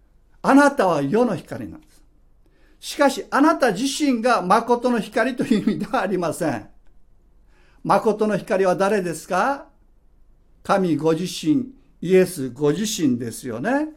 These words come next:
私たちの心にその誠の光なるイエス・キリストが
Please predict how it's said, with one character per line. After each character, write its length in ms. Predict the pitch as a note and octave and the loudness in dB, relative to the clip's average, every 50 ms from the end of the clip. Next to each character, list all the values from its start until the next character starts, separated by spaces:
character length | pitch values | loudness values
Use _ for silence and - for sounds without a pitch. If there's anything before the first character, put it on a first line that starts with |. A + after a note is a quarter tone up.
| _ _ _ _ _ _ - _ _ _ _ _ _ _ _ _ _ _ _ _ _ _ | _ _ _ _ _ _ -20 _ _ _ _ _ _ _ _ _ _ _ _ _ _ _
私 380 | - F#3+ B3+ B3+ C#4+ C#4+ C#4 C#4+ | 0 0 2 4 4 4 4 6
た 140 | C4+ A#3+ A#3+ | 4 2 4
ち 100 | A#3+ A3 | 2 -2
の 160 | A3 G#3 G#3+ | -2 -2 -2
心 360 | G#3+ A3 G#3+ A#3+ A#3 A3 A3 | -4 -6 -2 -2 -2 -2 -2
に 120 | G#3+ G3 | -4 -4
そ 140 | - - B3 | -4 -2 -2
の 100 | B3 A#3+ | 0 0
誠 400 | A3+ A#3 A#3 A#3 A#3 A3+ A#3 A#3 | 0 0 -2 -2 -2 -4 -4 -4
の 140 | A#3 A#3 G#3+ | -6 -6 -8
光 360 | - - - B3 A3+ A3 A3+ | -8 -6 -4 -4 -2 -2 -2
な 140 | A3+ A#3 A#3+ | -4 -4 -2
る 140 | A3+ G3+ - | -2 -4 -2
イ 100 | G#3 C4+ | 0 0
エ 100 | C4+ B3 | 0 0
ス・ 160 | - - - | -2 -8 -10
キ 100 | - A3 | -10 -8
リ 100 | G3 G3 | -8 -8
ス 80 | - - | -4 -4
ト 120 | G#3+ G#3 | -4 -2
が 360 | G3+ A#3+ B3+ B3+ - - - | 0 2 2 2 0 -2 -8